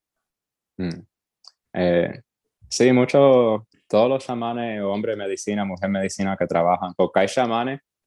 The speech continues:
que no trabajan con ninguna medicina sagrada, hay chamanes que solo usan música o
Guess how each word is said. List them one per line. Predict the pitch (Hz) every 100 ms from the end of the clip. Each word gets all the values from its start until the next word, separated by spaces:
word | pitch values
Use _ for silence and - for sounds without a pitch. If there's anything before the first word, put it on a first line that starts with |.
| _
que | - 95
no | 98
trabajan | 101 98 98 104 95 90
con | 90
ninguna | 87 87 92 92 87 85 _ -
medicina | 85 82 - 87 85
sagrada, | 85 90 127 90 82
hay | 82
chamanes | - 90 90 90
que | 87
solo | 85 92 90
usan | 90 90 85 85
música | 101 - 90 82 82
o | 80 80